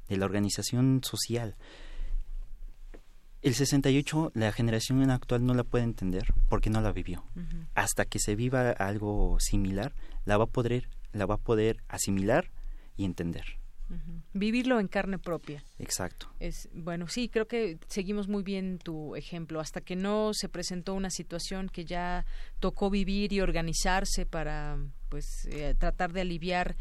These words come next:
Speaker 2: esta situación como ese terremoto del año pasado, pues hasta ese entonces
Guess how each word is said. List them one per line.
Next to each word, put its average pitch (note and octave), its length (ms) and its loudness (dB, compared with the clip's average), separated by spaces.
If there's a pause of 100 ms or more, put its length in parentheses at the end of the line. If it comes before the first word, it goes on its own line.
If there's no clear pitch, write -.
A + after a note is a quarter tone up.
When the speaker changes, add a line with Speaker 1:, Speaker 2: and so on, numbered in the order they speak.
(260)
Speaker 2:
esta - 420 4
situación F3+ 680 0
como E3 220 -6
ese D#3+ 180 -8
terremoto D#3+ 480 -4
del D#3 160 -2
año E3 220 -4
pasado, G3+ 560 2 (300)
pues F3 160 -6
hasta F#3+ 180 -6
ese G#3 160 -4
entonces G3+ 500 -4